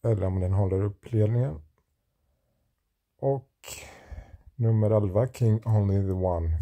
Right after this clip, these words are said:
med Daniel Wäjersten. Men chanspik sjuan i första. I avdelning två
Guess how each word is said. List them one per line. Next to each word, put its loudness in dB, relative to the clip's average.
med 0
Daniel -2
Wäjersten. -4
Men -2
chanspik -2
sjuan 0
i -2
första. 0
I 2
avdelning 0
två -4